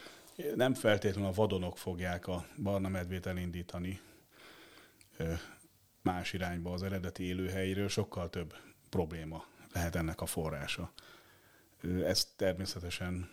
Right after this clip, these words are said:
kutatni kellene, vizsgálni ahhoz, hogy meg tudjuk mondani. Az is lényeges, hogy ne keltsünk, ö, hisztériát, pánikot, hogyha most itt vadon területek lesznek egy-két ezer hektáron, itt, ott mondjuk Magyarországon, akkor,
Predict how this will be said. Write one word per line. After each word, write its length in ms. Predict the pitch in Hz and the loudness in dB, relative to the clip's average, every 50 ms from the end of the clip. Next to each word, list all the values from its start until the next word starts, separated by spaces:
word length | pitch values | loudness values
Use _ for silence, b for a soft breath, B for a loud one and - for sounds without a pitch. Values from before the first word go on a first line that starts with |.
| - - | -10 -2
kutatni 460 | - 98 90 - 85 80 - - 87 | 0 2 2 2 0 -6 -6 -6 -4
kellene, 320 | 82 92 90 87 85 82 82 | 0 2 2 2 4 2 2
vizsgálni 480 | 90 92 87 87 90 90 87 85 90 | 2 2 0 0 -2 -2 -2 0 -2
ahhoz, 260 | 92 87 87 85 - | -2 -2 -2 -2 -2
hogy 120 | - 90 87 | -2 0 -2
meg 200 | 90 90 90 - | -2 -2 -4 -2
tudjuk 340 | - 92 82 80 87 - - | -2 -2 -2 -2 -4 -4 -2
mondani. 560 | 95 90 87 80 76 73 71 73 76 - - B B B B B B B B B B B B B B B - - | -2 -2 -2 -2 -4 -4 -6 -6 -8 -8 -10 B B B B B B B B B B B B B B B -12 -8
Az 320 | - - 98 98 98 95 | -2 2 2 2 2 2
is 180 | 95 90 - - | 0 0 0 2
lényeges, 420 | 101 95 92 92 87 92 85 - | 2 2 2 2 0 0 -2 -2
hogy 100 | - 95 | 0 0
ne 80 | 95 87 | 0 0
keltsünk, 500 | - 90 87 85 - 80 76 76 - - | -2 -2 -4 -4 -4 -6 -6 -8 -8 -10
ö, 100 | - 57 - - - | -10 -10 -10 -4 2
hisztériát, 600 | 110 110 - - - 101 92 90 90 85 82 - | 4 6 6 6 4 2 2 2 0 -2 -2 -2
pánikot, 520 | - 98 95 95 95 90 - 92 90 - | -2 0 0 0 0 0 0 -2 -2 -2
hogyha 260 | - 95 90 - 95 | -2 -4 -2 -2 -2
most 260 | 90 90 87 - - - | -2 0 -2 -2 -4 -6
itt 100 | 87 - | 0 4
vadon 320 | 107 110 104 101 92 90 | 6 6 8 6 4 2
területek 580 | - 101 98 95 92 92 - - 87 - - - - B B B B B B B B B B - | 2 2 2 2 2 0 0 -2 -4 -4 -6 -12 -16 B B B B B B B B B B 0
lesznek 400 | - 95 98 - - - 95 - | 4 4 4 4 4 0 -2 -2
egy-két 500 | 95 92 92 - - 92 87 - - - - - | -2 -2 -2 -2 -2 -2 -2 -4 -6 -14 -14 -2
ezer 340 | - 101 98 95 95 90 87 | 0 2 2 2 2 0 0
hektáron, 600 | 95 98 92 - - 95 90 92 92 92 92 98 101 | -2 -4 -4 -2 -2 0 0 0 0 0 -2 -2 -4
itt, 300 | 95 - - - - - - | -6 -6 -8 -12 -16 -8 -4
ott 240 | - 87 85 - - | -2 -2 -2 0 0
mondjuk 360 | 90 90 87 82 85 85 - | 2 2 4 4 2 0 0
Magyarországon, 800 | - 92 95 95 92 98 98 98 - - 107 98 98 95 98 98 | 0 2 2 2 2 2 0 -2 -2 -2 -2 -2 -2 0 0 0
akkor, 440 | 95 95 - - - 98 92 90 | -2 -2 -4 -2 0 0 0 -2